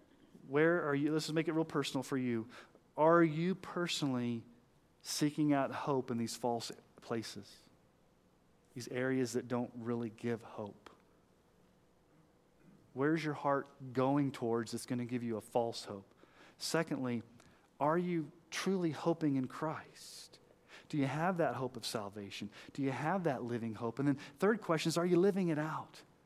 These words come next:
Are you rejoicing in that hope? Are you telling others about that hope? Are you confessing that hope?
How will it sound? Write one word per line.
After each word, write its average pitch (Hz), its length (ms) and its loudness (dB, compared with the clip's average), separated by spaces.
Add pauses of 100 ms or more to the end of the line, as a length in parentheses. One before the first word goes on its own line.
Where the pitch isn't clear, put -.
(220)
Are 123 60 2
you 117 120 2
rejoicing 123 600 -2
in 185 100 -4
that 180 200 -8
hope? 190 260 -4
Are - 20 -6
you 104 120 -6
telling 175 340 -2
others 185 240 2
about 180 260 -2
that 170 140 -2
hope? 180 240 0
Are - 20 4
you 113 120 2
confessing 170 520 -2
that 185 160 -2
hope? 185 320 0